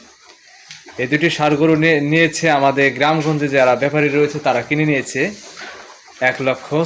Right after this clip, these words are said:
ছাপ্পান্ন হাজার টাকা এই দুটি গরু। দেখুন, আহ, দুই হাজার পঁচিশ ঈদুল আজহা,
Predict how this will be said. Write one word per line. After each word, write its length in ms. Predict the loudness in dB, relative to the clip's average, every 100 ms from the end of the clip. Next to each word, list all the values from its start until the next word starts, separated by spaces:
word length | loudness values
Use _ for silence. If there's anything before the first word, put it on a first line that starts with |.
| -2
ছাপ্পান্ন 460 | -6 -2 0 2 0
হাজার 240 | -2 -2 -4
টাকা 240 | -6 -8 -14 -18 -20 -18 -10
এই 100 | -6
দুটি 240 | -4 -2
গরু। 240 | -2 -2 -6 -16 -20 -20 -20 -20 -20 -20 -20 -20 -20 -8
দেখুন, 380 | -4 -2 -2 -4 -8 -18 -20 -14 -4
আহ, 300 | 0 0 2
দুই 160 | 2
হাজার 380 | 2 2 0 0 -2
পঁচিশ 640 | -4 0 2 2 0 -6 -10 -16 -20 -4
ঈদুল 260 | 0 2 4
আজহা, 520 | 2 2 2 0